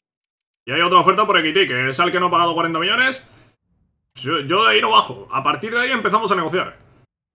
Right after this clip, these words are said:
El City también quiere a Salvador Torres. Joder, qué pesado, ¿no?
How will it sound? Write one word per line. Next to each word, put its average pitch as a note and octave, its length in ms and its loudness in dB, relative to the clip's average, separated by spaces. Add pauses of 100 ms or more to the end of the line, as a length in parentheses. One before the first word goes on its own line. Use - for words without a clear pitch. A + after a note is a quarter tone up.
(220)
El A2 160 -10
City B3 240 -2
también A3+ 240 0
quiere B3 140 2
a - 20 0
Salvador G3 380 2
Torres. C#3+ 840 -4
Joder, C3+ 260 -8
qué A#2+ 80 -8
pesado, - 320 -8
¿no? F#4 200 -16